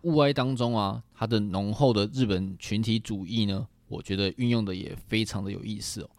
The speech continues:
那我自己因为会下围棋，所以我很喜欢这个故事里面利用围棋来比喻群体主义的一个方法哦。像是这一段话：“单一颗棋子不是英雄，但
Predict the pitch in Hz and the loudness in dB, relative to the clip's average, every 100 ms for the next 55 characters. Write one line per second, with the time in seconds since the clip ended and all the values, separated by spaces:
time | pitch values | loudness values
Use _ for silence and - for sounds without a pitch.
0 | _ - - - - - 131 123 104 208 | _ -20 -20 -20 -20 -6 0 0 0 2
1 | 185 90 120 131 123 117 110 117 92 92 | 2 2 2 4 4 4 2 2 2 -2
2 | 98 - - 156 - 117 117 101 101 110 | -6 -8 -12 -16 -8 -2 -2 -2 0 0
3 | - 98 104 104 123 110 110 107 107 92 | -2 -2 -2 0 -2 -2 -2 -4 -4 -4
4 | 98 98 120 - - 117 117 92 90 98 | -4 -4 -6 -12 0 4 4 2 -2 -2
5 | 113 - - 90 87 82 98 - 90 104 | 0 0 -2 -4 -6 -4 -4 -4 0 0
6 | 98 - 95 90 98 95 - 98 101 92 | 0 -2 -2 -2 -4 -6 -6 -2 -2 -2
7 | 98 101 - 104 104 95 - - - - | -4 -6 -2 0 0 -2 -6 -8 -18 -20
8 | - - - - 113 - 110 - 104 95 | -20 -20 -6 0 2 2 0 2 2 2
9 | 90 92 87 - _ _ _ _ _ - | -2 -2 -6 -8 _ _ _ _ _ 2
10 | 180 170 - 151 - 98 92 - _ - | 4 4 2 0 -2 -6 -8 -12 _ -20
11 | - 101 110 101 110 90 - _ _ _ | -6 -4 -2 -2 -2 -4 -10 _ _ _
12 | _ _ - 101 | _ _ -4 -2